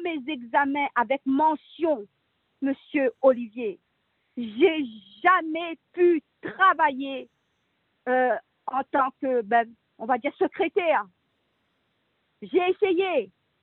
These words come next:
Je prenais du Lexomil, des, des bâtons de Lexomil pour aller travailler parce que j'étais trop stressée. Le regard des gens me, je n-, j'en arri-, je n'arrivais pas à supporter ça.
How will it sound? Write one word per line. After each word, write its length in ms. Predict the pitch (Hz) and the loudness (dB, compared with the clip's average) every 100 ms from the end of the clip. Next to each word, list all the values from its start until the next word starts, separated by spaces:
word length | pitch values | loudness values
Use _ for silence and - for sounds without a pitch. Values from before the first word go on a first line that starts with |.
| _ _ _ _ _ - | _ _ _ _ _ -14
Je 280 | 208 320 359 | 0 2 2
prenais 520 | - 415 381 381 392 | 0 2 2 0 -2
du 160 | 269 320 | -2 -2
Lexomil, 960 | 311 403 277 254 311 285 339 359 247 143 170 _ _ _ _ _ _ _ _ - | -2 -4 -6 -4 -2 0 0 -2 -4 -8 -16 _ _ _ _ _ _ _ _ -16
des, 280 | 190 285 254 180 - | -4 -2 -2 -6 -6
des 160 | 180 254 | -2 0
bâtons 540 | 214 403 - 392 381 | 0 -2 0 -2 -2
de 160 | 269 285 | -4 -6
Lexomil 920 | 285 381 285 330 302 381 339 196 - _ _ | -4 -6 -6 -4 -2 -4 -4 -8 -12 _ _
pour 200 | - 311 | -12 -2
aller 240 | 339 311 339 | -2 -2 -4
travailler 540 | - 320 277 262 330 | -2 0 0 -2 -6
parce 180 | 330 294 | -6 -8
que 100 | 277 | -8
j'étais 320 | 240 294 330 - | -6 -6 -8 -10
trop 240 | - 330 | -6 -6
stressée. 680 | - - 330 - 339 320 262 - - | -6 -8 -8 -6 -6 -6 -8 -12 -4
Le 140 | 277 | 0
regard 500 | 320 320 294 330 311 | 0 0 2 2 2
des 300 | 262 302 294 285 | -2 -4 -4 0
gens 260 | 349 330 | 0 0
me, 400 | 285 269 254 208 _ _ _ _ _ _ _ _ | 0 0 0 -2 _ _ _ _ _ _ _ _
je 120 | 220 285 | -6 0
n-, 160 | 302 - | 0 0
j'en 180 | 254 294 | -2 0
arri-, 300 | 302 302 - | 2 0 -4
je 60 | 208 | -6
n'arrivais 300 | 311 294 294 | -6 -4 -6
pas 200 | - 302 | -2 -2
à 40 | 302 - | -4 -8
supporter 540 | 311 302 320 294 285 330 | -8 -4 -4 -6 -10 0
ça. 280 | 339 302 | 0 0